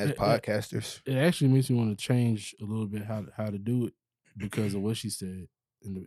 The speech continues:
Speaker 1: in the pod. Like, if you listen to what she said in the pod, there,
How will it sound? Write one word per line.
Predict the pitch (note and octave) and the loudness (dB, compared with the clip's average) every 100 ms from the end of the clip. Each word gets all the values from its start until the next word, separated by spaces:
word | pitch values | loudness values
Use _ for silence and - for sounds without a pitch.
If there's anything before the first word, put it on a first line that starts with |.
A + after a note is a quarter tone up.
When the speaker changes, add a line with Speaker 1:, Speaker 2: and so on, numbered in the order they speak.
| G2+ | -8
Speaker 1:
in | |
the | F#2 | -6
pod. | G2+ G2+ F#2+ | -4 -4 -4
Like, | F#2+ | -4
if | G2+ | 0
you | |
listen | B2 B2 | 4 4
to | B2 | 2
what | A2+ | 0
she | A2 | -2
said | A2 A#2 | -4 -2
in | G2 | -2
the | |
pod, | F#2+ A#2+ A#2 G#2 - _ _ _ _ _ _ _ _ _ _ _ _ _ _ _ _ - | -4 -4 -4 -6 -12 _ _ _ _ _ _ _ _ _ _ _ _ _ _ _ _ -6
there, | G#2+ C#3 | 2 4